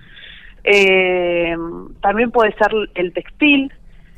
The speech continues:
que eso lo incorporamos un poco ahora, porque en el estudio que hicimos de generación y composición de la basura nos dábamos cuenta que había un montón de,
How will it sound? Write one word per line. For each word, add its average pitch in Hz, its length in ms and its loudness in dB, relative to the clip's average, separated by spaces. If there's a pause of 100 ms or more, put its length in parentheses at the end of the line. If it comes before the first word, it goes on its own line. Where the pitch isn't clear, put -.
(160)
que 185 200 2
eso 202 240 0
lo 196 120 -2
incorporamos 185 520 0
un 190 120 -6
poco 208 260 0
ahora, 269 280 4
porque 160 600 -8
en 175 140 -6
el 170 120 -2
estudio 226 400 -4
que - 100 -16
hicimos 208 300 -8
de 185 100 -2
generación 175 480 -2
y 202 40 -4
composición 170 600 -4
de 196 80 2
la 185 100 4
basura 196 360 0
nos 190 140 -2
dábamos 175 300 0
cuenta 180 280 -4
que 165 140 -6
había 180 80 2
un 170 80 -6
montón 170 460 -2
de, 170 460 0